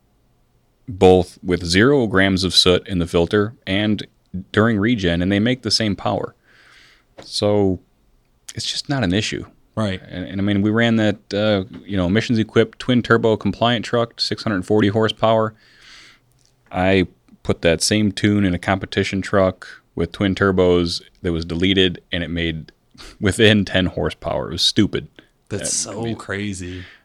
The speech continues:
Speaker 1: Yeah, it's, it's, you know, I,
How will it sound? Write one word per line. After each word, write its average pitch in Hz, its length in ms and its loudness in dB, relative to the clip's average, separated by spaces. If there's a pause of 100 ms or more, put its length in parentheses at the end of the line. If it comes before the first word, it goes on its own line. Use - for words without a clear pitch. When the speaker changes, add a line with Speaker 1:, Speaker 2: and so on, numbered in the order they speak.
(160)
Speaker 1:
Yeah, 120 240 4
it's, 104 240 0
it's, - 440 -6 (720)
you 92 160 -2
know, 90 320 0 (800)
I, 139 80 2